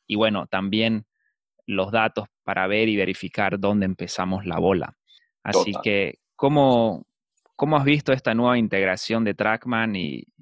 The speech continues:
Speaker 1: y bueno, más en detalle,
Speaker 2: Eso es una
Speaker 1: cómo
Speaker 2: cosa, la
Speaker 1: el
Speaker 2: evolución,
Speaker 1: mayor
Speaker 2: pongámoslo así, como la evolución de lo que ha sido un aparato que fue diseñado para fitting,
Speaker 1: M-,
Speaker 2: para
Speaker 1: más que
Speaker 2: compañías
Speaker 1: la
Speaker 2: de, de
Speaker 1: evolución es cómo has visto que ha ayudado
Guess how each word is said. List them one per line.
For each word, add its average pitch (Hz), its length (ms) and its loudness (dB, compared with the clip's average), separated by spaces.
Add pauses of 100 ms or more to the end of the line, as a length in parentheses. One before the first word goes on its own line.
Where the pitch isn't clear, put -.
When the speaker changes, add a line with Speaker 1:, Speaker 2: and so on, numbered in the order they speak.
Speaker 1:
y - 80 -14
bueno, 87 280 -8
más 95 280 -10
en 98 80 -10
detalle, 98 560 -4 (580)
Speaker 2:
Eso 123 220 6
es 120 80 2
una 120 120 6
Speaker 1:
cómo 113 100 2
Speaker 2:
cosa, 110 160 4
la 101 60 -4 (960)
Speaker 1:
el 135 120 6
Speaker 2:
evolución, 113 400 6
Speaker 1:
mayor 113 240 -10
Speaker 2:
pongámoslo 123 360 2
así, 135 260 -4
como 120 320 -4
la 120 80 0
evolución 123 520 -4
de 151 100 -2
lo 151 120 -4
que 123 160 0
ha 117 60 2
sido 147 340 -2
un 147 420 -4
aparato 123 520 2
que 139 100 -4
fue 120 420 -2 (300)
diseñado 139 580 2
para 123 220 4
fitting, 131 440 -8
Speaker 1:
M-, 143 80 -10
Speaker 2:
para 120 320 2
Speaker 1:
más - 20 -2
que 117 100 -8
Speaker 2:
compañías 247 360 2
Speaker 1:
la 269 40 6
Speaker 2:
de, - 20 6
de 233 100 6
Speaker 1:
evolución 220 580 6
es 220 200 2
cómo 269 360 4
has 220 100 8
visto 190 400 4
que 160 80 0
ha 156 60 4
ayudado 139 800 4